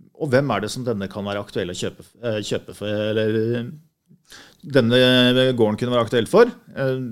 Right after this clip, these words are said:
hvem, hvilke, hvem kunne denne passe for i deres leietagermix? Er det selv, er det boliger? Er det noen som er ute etter boliger?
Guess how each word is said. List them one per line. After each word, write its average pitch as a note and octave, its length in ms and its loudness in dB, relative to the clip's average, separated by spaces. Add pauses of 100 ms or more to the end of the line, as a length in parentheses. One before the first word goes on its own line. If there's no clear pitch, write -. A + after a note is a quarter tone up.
(100)
hvem, B2 180 0
hvilke, A#2 320 -4
hvem G2 220 -6
kunne A2 200 -6
denne G2 160 -6
passe A#2 340 -10 (220)
for G#2+ 240 -4
i G2+ 280 -10
deres F2+ 460 -4
leietagermix? G2+ 640 -6
Er G2+ 100 -8
det G2 220 -6
selv, F#2+ 260 -8
er F#2+ 120 -14
det G2 80 -6
boliger? A#2+ 320 0
Er C3+ 60 2
det A#2 80 -4
noen G2+ 100 -8
som G2 140 -12
er G2 220 -12
ute F#2 160 -14
etter G2+ 280 -12
boliger? A2 380 -4